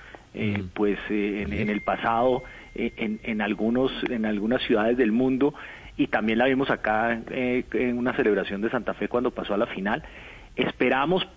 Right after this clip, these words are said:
Speaker 1: que eso se pueda controlar, eso tiene que ser muy concertado con las autoridades y también hacerle un llamado a los hinchas que,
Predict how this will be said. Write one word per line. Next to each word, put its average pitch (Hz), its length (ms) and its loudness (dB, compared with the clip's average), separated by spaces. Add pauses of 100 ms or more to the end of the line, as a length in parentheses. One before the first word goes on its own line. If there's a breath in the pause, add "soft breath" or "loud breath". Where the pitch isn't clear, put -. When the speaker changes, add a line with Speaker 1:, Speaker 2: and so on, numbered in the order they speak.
Speaker 1:
que 131 100 0
eso 123 120 0
se 151 100 2
pueda 127 220 2
controlar, 127 480 2
eso 135 220 2
tiene 143 200 4
que 131 120 0
ser 113 160 2
muy 139 200 0
concertado 123 560 0
con 131 140 -2
las 107 160 0
autoridades 110 680 0 (440 loud breath)
y 143 120 2
también 120 420 2
hacerle 156 260 2
un 170 100 4
llamado 151 380 4
a - 20 2
los 156 180 2
hinchas 110 340 -2
que, 101 220 0